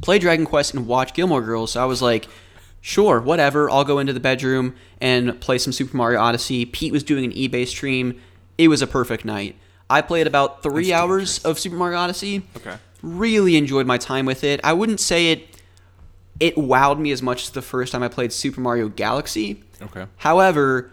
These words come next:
Speaker 1: that moment when you get to Fossil Falls,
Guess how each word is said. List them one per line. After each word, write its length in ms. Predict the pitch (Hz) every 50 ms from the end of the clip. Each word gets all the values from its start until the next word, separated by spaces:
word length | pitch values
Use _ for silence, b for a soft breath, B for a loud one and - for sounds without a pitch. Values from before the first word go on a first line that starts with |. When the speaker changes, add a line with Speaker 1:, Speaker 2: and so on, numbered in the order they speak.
| - _ -
Speaker 1:
that 200 | 147 151 139 143
moment 400 | 139 143 147 160 175 185 185 151
when 160 | 156 151 151
you 80 | 147 139
get 180 | 131 139 143 139
to 100 | - 147
Fossil 400 | - - 131 131 131 - 147 139
Falls, 580 | - - 123 117 120 131 147 170 180 170 -